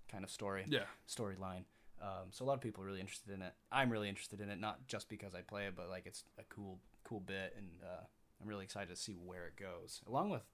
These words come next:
Speaker 1: everything else in the show. It's a great
Speaker 2: Yeah,
Speaker 1: show.
Speaker 2: there, there, there's a lot.
Speaker 1: Props to YouTube Red. A lot of people are really
Speaker 2: Yeah.
Speaker 1: digging it. Um, a lot of people dog on it just 'cause they've only seen those, that, like, they've watched one second of the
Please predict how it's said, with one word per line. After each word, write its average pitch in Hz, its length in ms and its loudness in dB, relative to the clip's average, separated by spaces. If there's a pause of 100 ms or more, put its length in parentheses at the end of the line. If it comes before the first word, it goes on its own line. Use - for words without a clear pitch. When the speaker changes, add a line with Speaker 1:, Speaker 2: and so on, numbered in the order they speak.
Speaker 1:
everything 107 320 -4
else 98 220 -4
in 73 60 -12
the 80 80 -8
show. 76 280 -6 (260)
It's - 100 -12
a - 20 -20
great 180 140 10
Speaker 2:
Yeah, 151 80 12
Speaker 1:
show. 104 80 10
Speaker 2:
there, 151 160 12
there, 170 180 12
there's 160 240 10
a 151 60 8
lot. 147 380 12
Speaker 1:
Props 160 240 12
to 165 60 8
YouTube 135 380 8
Red. 120 160 12
A - 20 8
lot 139 140 12
of 131 60 2
people 143 340 6
are 127 80 8
really 117 220 10
Speaker 2:
Yeah. 117 80 8
Speaker 1:
digging 117 320 6
it. 117 180 2 (160)
Um, 101 440 4 (300)
a 160 60 10
lot 175 80 12
of 156 60 8
people 170 240 12
dog 120 320 10
on 135 180 8
it 143 60 6
just 131 180 4
'cause 120 140 4
they've 113 160 4
only 117 240 6
seen 117 340 4
those, 104 260 0 (100)
that, 107 200 0
like, 107 240 -2
they've 147 160 6
watched 143 300 12 (380)
one 143 360 10
second 120 540 6
of 107 220 0
the 113 120 4